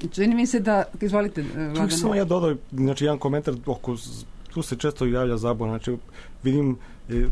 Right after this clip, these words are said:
Speaker 2: s-, u medijima da uporno se priča, pominje o globalnom otopljavanju i svim tim aspektima negativnim, isključivo negativnim aspektima,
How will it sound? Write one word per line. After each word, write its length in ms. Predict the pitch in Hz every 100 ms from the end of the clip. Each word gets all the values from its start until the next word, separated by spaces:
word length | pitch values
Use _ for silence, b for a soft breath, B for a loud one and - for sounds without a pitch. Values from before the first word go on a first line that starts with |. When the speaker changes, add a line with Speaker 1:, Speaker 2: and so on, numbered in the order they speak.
| - - -
Speaker 2:
s-, 360 | - - - -
u 140 | 135
medijima 680 | 127 143 131 143 143 143 139 - - - -
da 180 | 143 127 -
uporno 400 | 143 - 123 113
se 200 | - 113 - - - - B B B -
priča, 320 | 147 127 139
pominje 380 | 135 151 156 147
o 120 | 139
globalnom 260 | 143 143
otopljavanju 720 | 127 120 135 160 185 180 175 170
i 300 | 165 160 151
svim 220 | - 147
tim 180 | 143 135
aspektima 440 | 135 - 131 135
negativnim, 420 | 131 143 143 151
isključivo 400 | 156 - 170 185
negativnim 460 | 143 120 120 131 123
aspektima, 480 | 131 - 120 190